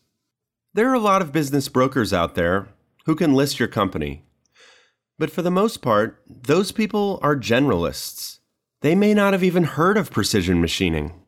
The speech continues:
Another unique thing about working with Graff Pinkert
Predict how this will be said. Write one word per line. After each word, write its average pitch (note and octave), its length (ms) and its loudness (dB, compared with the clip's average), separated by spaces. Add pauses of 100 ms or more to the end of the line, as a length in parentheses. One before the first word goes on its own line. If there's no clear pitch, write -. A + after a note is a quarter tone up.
(460)
Another A3+ 280 2
unique A3 360 2
thing F#3+ 260 2
about E3+ 260 2
working D3+ 300 2
with D#3+ 180 0
Graff C#3 280 0
Pinkert G#2 420 -4